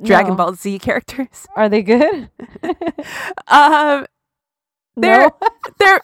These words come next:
Speaker 1: they're Billy Falau level. <laughs> They're, they're, they're Billy level drawings.
Speaker 2: Great.
Speaker 1: <laughs> No, they're, I mean, they're better than what I can draw. You can draw, though, so,
Speaker 2: <laughs> Thanks,
Speaker 1: like,
Speaker 2: man.
Speaker 1: I'm sure you could draw a Dragon Ball Z character.
Speaker 2: I don't even know what that is.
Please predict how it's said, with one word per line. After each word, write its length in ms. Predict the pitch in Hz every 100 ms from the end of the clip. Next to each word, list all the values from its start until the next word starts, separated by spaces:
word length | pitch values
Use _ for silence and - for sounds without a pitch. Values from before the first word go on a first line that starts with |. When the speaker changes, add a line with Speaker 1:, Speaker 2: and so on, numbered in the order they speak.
| -
Speaker 1:
they're 180 | 349 392
Billy 300 | 262 220 311
Falau 520 | 440 285 254 226 233
level. 420 | 226 233 262 - 311
<laughs> 20 |
They're, 400 | - 294 247 330 -
they're, 160 | - 285 339 - - -
they're 160 | 330
Billy 320 | 254 262 262
level 320 | 247 233 220 226
drawings. 720 | 226 226 220 233 240 - - 330 -
Speaker 2:
Great. 220 | - 202 160 -
Speaker 1:
<laughs> 100 | -
No, 200 | 359 427
they're, 120 | 349
I 100 | 277
mean, 180 | 285 277
they're 120 | 269
better 260 | 262 269 285
than 120 | 262
what 160 | 214 196
I 120 | 233
can 140 | 233
draw. 160 | 196 185
You 160 | 240 370
can 140 | 415
draw, 300 | 208 190 202
though, 280 | 175 135 214
so, 400 | - 185 156 170 262 - 339 -
Speaker 2:
<laughs> 360 | 403 - _ -
Thanks, 320 | - - 208
Speaker 1:
like, 220 | 190 170
Speaker 2:
man. 160 | 190 -
Speaker 1:
I'm 160 | - 226
sure 200 | - 240
you 240 | 233 226
could 180 | 240 208
draw 380 | 175 185 165 127
a 80 | 175
Dragon 360 | 175 165 165
Ball 160 | 151 160
Z 160 | 151 156
character. 480 | - 220 202 - - 214 403 - -
Speaker 2:
I 40 | 254
don't 140 | 320
even 180 | 302 277
know 140 | 269
what 220 | 254 254
that 180 | 254 240
is. 380 | 247 208 180 _